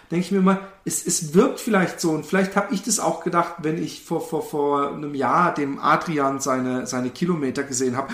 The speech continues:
dass ich den dann in Gedanken immer jeden Tag wie ein verbissener, gestörter rum hab laufen sehen.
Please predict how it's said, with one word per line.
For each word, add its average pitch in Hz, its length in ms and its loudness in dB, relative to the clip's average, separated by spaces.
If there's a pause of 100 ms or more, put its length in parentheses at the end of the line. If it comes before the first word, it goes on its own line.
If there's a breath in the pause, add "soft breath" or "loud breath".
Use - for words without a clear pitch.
(140 loud breath)
dass 147 160 0
ich 175 140 0
den 160 100 0
dann 160 180 2
in 160 140 -4
Gedanken 160 420 0
immer 165 300 2 (180 loud breath)
jeden 180 300 4
Tag - 320 0
wie 165 140 -2
ein 170 260 2
verbissener, 180 680 2
gestörter 160 520 2
rum 175 160 4
hab 190 120 4
laufen 160 180 0
sehen. 156 160 0